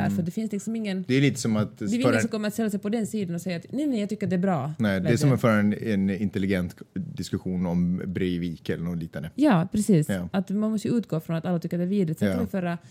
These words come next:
Speaker 2: diskussionen vidare, vad ska vi göra då? Kan enskilda människor göra någonting?
Speaker 1: Mm.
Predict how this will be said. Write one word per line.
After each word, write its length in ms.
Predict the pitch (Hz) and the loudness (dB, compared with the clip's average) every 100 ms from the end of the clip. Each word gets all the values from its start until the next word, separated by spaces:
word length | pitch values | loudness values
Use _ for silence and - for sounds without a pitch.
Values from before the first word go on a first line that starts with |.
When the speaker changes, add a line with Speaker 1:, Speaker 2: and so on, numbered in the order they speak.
| - - - | -20 -16 -12
Speaker 2:
diskussionen 360 | 180 214 196 | -10 -8 -4
vidare, 200 | 196 180 | -4 -4
vad 80 | 170 | -6
ska 120 | - | -6
vi 60 | 185 | -4
göra 340 | 247 254 170 165 | -2 -2 -4 -4
då? 220 | 165 - - | -4 -6 -6
Kan 260 | 208 196 - | -4 -2 -4
enskilda 400 | 247 240 - 180 | -6 -4 -2 0
människor 360 | 190 190 165 160 | 2 2 4 4
göra 180 | 165 156 | 4 4
någonting? 520 | 143 156 - 151 156 - | 0 -2 -2 -2 -2 0
Speaker 1:
Mm. 260 | 107 101 | 2 2